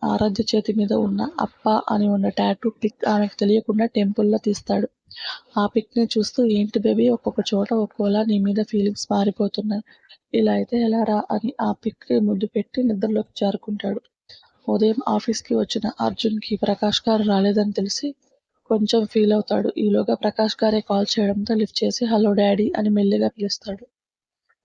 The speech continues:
"గుడ్ మార్నింగ్ అర్జున్." "మార్నింగ్ డాడీ." "ఫీల్ అవుతున్నావా?" "కొంచెం." "కొన్ని సాధించాలంటే ఇలాంటి కొంచెం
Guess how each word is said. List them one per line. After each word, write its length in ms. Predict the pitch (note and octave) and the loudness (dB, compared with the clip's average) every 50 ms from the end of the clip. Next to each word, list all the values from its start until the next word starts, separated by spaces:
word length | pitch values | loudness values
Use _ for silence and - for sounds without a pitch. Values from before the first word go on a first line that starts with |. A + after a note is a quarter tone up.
| _ _ - - | _ _ -4 -4
"గుడ్ 140 | G#3+ G3 G#3 | 0 2 4
మార్నింగ్ 320 | G#3 G#3 G#3 A3 A3 G#3+ | 4 4 2 2 2 0
అర్జున్." 280 | G#3 F#3+ F#3+ G#3 G3 - _ _ _ - | 0 0 0 -4 -4 -4 _ _ _ -2
"మార్నింగ్ 340 | G#3+ G#3+ G#3 G#3 G#3+ G#3+ G#3 | 0 2 2 4 4 4 4
డాడీ." 240 | G3+ G3+ F#3+ G#3 G#3 A3 _ _ _ - | 2 2 2 0 -2 -4 _ _ _ -16
"ఫీల్ 260 | - - A3+ A3 G#3+ | -6 0 2 4 4
అవుతున్నావా?" 540 | G#3+ G#3 G3+ - G#3+ G#3 F#3+ F#3+ F#3+ G#3 A3 A#3 - _ _ _ _ _ | 4 4 2 0 -2 0 0 0 0 0 -2 -4 -8 _ _ _ _ _
"కొంచెం." 360 | - G#3 G3+ G3 F3+ - - - _ _ - - - - - - - _ _ _ _ _ | -2 0 0 0 0 -2 -6 -6 _ _ -20 -20 -20 -20 -20 -20 -20 _ _ _ _ _
"కొన్ని 220 | - A3 G#3 G3+ G3+ | 0 2 2 2 0
సాధించాలంటే 800 | - - G#3 G#3 G3+ A3+ A3 A3 - A#3 A3 G#3+ G3+ G3+ G3+ - A3 | 0 0 0 2 2 2 0 0 0 2 2 2 2 2 0 0 2
ఇలాంటి 320 | A3 G#3 G#3 G#3+ G#3 G#3+ | 2 2 2 2 0 -2
కొంచెం 380 | - - G#3 G#3 G#3 - - | -2 -2 -2 -2 0 -2 0